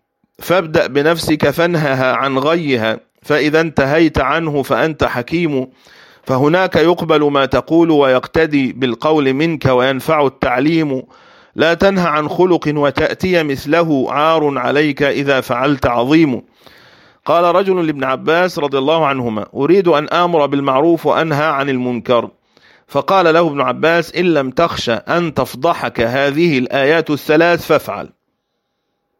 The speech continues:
شوف حبر القرآن الإمام ابن عباس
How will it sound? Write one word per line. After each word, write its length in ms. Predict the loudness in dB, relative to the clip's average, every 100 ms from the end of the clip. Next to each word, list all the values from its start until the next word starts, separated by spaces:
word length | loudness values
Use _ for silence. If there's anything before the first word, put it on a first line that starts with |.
| _
شوف 240 | -4 -2
حبر 380 | 0 0 0 0
القرآن 540 | 0 0 2 0 -2 -10 -20 _ _ _ _ -6
الإمام 220 | 0 0
ابن 140 | 0
عباس 560 | -2 -2 2 2 0